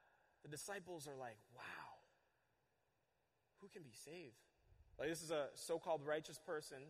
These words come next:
seems to have done everything right. And Jesus challenges him to sell his possessions and come and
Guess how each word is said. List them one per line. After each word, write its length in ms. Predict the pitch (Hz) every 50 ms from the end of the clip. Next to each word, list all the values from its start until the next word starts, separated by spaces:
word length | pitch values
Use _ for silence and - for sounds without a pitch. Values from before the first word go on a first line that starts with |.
| 151
seems 300 | 139 - - 147 151 139
to 60 | - 147
have 120 | 131 135
done 160 | 143 135 131
everything 380 | 135 143 156 160 - 185 160 147
right. 260 | 131 120 117 123 - - - - _ _ _ _ _ _ _ _ _ _ _ _ _ _ _ -
And 400 | 147 151 151 147 147 143 139 139 131 - - - - - _ _ _ _ _ _ _ _ _ _ _ _ _
Jesus 220 | - 151 156 147 -
challenges 420 | - - 151 143 147 147 139 131 123
him 140 | 123 123
to 60 | 120 113
sell 220 | - 131 123 117
his 100 | 117 -
possessions 500 | - 127 113 113 110 - - 117 110 110
and 80 | 107 104
come 160 | - 120 117
and 80 | 110